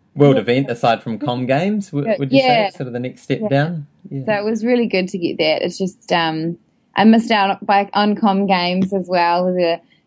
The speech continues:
Speaker 2: and, and, and 'cause the New Zealand standard is really tough. And so I
Speaker 1: Yes.
Speaker 2: did, like, the Australian standard and I double A standard, like,
Speaker 1: Yeah.
Speaker 2: seven times or something.
Speaker 1: Oh,
Speaker 2: But
Speaker 1: no
Speaker 2: they
Speaker 1: kidding.
Speaker 2: send me, so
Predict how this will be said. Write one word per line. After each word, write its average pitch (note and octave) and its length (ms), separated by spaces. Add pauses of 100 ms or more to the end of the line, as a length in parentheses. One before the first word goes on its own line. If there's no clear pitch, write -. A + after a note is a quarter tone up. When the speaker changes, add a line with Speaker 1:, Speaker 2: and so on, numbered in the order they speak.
(520)
Speaker 2:
and, G3 320
and, G3 540
and F#3+ 260
'cause A3 120
the A3+ 80
New A#3+ 120
Zealand A3 340
standard G#3 400
is F3 160
really F#3 200
tough. G3 440
And G3+ 200
so G3+ 140
I F#3+ 180
Speaker 1:
Yes. D#3+ 120
Speaker 2:
did, F#3+ 220
like, D#3+ 320
the - 120
Australian F#3+ 500
standard F3+ 540
and E3+ 360
I F3 160
double E3+ 240
A E3 200
standard, D#3+ 540 (600)
like, F3 160
Speaker 1:
Yeah. C#3+ 100
Speaker 2:
seven G3 340
times F#3 460
or E3+ 80
something. C3+ 500
Speaker 1:
Oh, D#2 160
Speaker 2:
But D#3 100
Speaker 1:
no D3 80
Speaker 2:
they C#3+ 80
Speaker 1:
kidding. - 240
Speaker 2:
send G3 240
me, E3 260
so E3 360